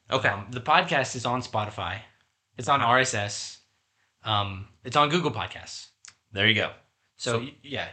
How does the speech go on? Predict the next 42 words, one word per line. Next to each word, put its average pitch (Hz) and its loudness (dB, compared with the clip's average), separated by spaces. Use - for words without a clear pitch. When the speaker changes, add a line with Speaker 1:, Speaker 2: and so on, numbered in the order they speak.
Speaker 1:
plenty 165 8
of 165 4
places 143 4
to 127 -4
listen. 127 0
Speaker 2:
If 165 -6
you're 302 0
listening 277 2
to 233 6
it, 220 2
you 196 4
already 196 -2
know 202 2
where 185 6
it 165 4
is. 147 2
Speaker 1:
There's 165 0
other 196 6
places. 185 4
Speaker 2:
Tell 240 12
somebody 151 12
to 143 0
listen 143 0
to 117 2
us - -6
Speaker 1:
Right. 120 4
Speaker 2:
at 120 2
one 117 0
of 110 4
those 107 0
places. 104 -6
Um, 107 4
and 190 10
we 196 6
did 196 6
spoil 190 8
one 175 8
episode. 120 2
Sorry. 110 2
You 131 -4
missed 170 2
two. 131 2